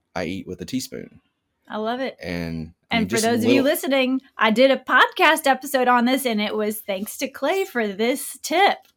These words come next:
Speaker 2: It's a good one. I, I use it as well.
Speaker 1: I just, um, look for anything to make the small changes like that.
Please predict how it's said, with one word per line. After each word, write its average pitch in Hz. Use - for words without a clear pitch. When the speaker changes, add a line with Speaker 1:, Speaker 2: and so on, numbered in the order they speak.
Speaker 2:
It's 208
a 285
good 226
one. 196
I, 226
I 185
use 233
it 247
as 233
well. 214
Speaker 1:
I 92
just, -
um, 85
look 113
for 73
anything 107
to 95
make 92
the -
small 87
changes 73
like -
that. -